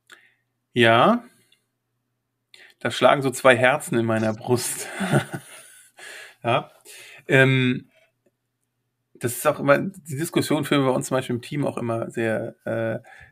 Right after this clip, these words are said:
intensiv. Die Standardisierung und ver-, versus die Individualisierung. Das ist,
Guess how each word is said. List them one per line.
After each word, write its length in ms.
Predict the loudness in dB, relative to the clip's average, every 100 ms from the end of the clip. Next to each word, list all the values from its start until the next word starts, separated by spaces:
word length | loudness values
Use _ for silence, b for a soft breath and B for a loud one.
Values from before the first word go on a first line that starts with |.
| _
intensiv. 680 | -4 0 0 0 -4 -6 -10 B B B B -10
Die 100 | -8
Standardisierung 1080 | -2 0 2 2 0 -6 -4 -2 -2 -4 -6
und 280 | -10 -10
ver-, 320 | -6 -4 -6 -12 -16 -18 -8
versus 460 | 2 2 4 0 -2
die 260 | -8 -10 -8
Individualisierung. 1080 | -4 -4 -2 -4 -6 -8 -4 -6 -6 -10 -8
Das 180 | -8
ist, 180 | -8 -12